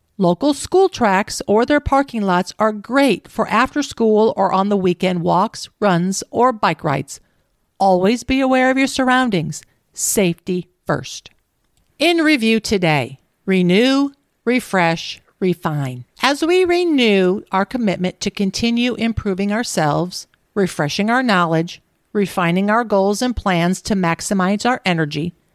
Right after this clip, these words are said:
we must have a plan and be consistent in nutrient-rich food choices. Get a grip on portion sizes,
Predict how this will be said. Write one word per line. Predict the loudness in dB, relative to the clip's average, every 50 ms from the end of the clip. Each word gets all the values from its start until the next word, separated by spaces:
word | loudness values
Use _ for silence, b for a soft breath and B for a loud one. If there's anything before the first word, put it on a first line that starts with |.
| _ _ _
we | 0 0 2
must | 2 2 2 0 0 -2
have | -4 -2 -2 0 0
a | -2 -2
plan | -4 -8 -8 -4 -2 0 0 0 -2 -2 -4 -6 -6 -4
and | -2 -2 -2 0
be | -2 -2
consistent | -2 -4 -6 -6 -6 -4 -4 -4 -2 0 -2 -2 -2 -4 -2 -2 -2 -4 -6 -6 -4
in | -2 0 2 2
nutrient-rich | 2 0 0 -2 -4 -4 -2 -2 -4 -4 -4 -2 0 0 0 -2 -4 -8 -16 _ _ _
food | 0 0 0 0 0
choices. | -2 -4 -4 -4 -4 -8 -12 -16 -18 -20 _ _ _ _ _ _ _ _ -10
Get | -4 -2 0 2
a | 2 2 0 0
grip | -2 0 2 2 2 0 -2 -6 -6
on | -4 -4 -2 -2
portion | -2 -2 -2 -2 -2 -2 -4 -4
sizes, | -2 0 0 2 2 0 0 0 0 0 -2 -6